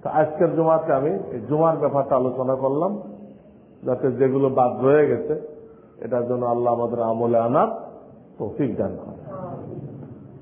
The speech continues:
এখন যে বিষয়টা বলতে চাচ্ছি, এ তো আশুরা এসে গেল, তো এই ব্যাপারে আল্লাহর হাবিব সাল্লাল্লাহু আলাইহি সাল্লাম অনেক কথা বলেছেন।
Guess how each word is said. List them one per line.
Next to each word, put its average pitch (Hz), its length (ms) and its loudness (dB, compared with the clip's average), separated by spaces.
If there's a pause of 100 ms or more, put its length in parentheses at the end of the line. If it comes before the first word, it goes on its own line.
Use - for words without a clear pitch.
(340)
এখন 175 340 2
যে 202 100 2
বিষয়টা 185 420 4
বলতে 165 360 0
চাচ্ছি, 151 340 2 (1000)
এ - 120 -6
তো 160 60 -2
আশুরা 147 640 2
এসে 131 280 0
গেল, 120 280 0 (2000)
তো 156 60 -2
এই 170 240 4
ব্যাপারে 165 480 4
আল্লাহর 143 380 2
হাবিব 151 300 2 (120)
সাল্লাল্লাহু 143 600 4
আলাইহি 135 340 2
সাল্লাম 131 360 0
অনেক 156 380 0
কথা 139 240 0
বলেছেন। 117 440 -2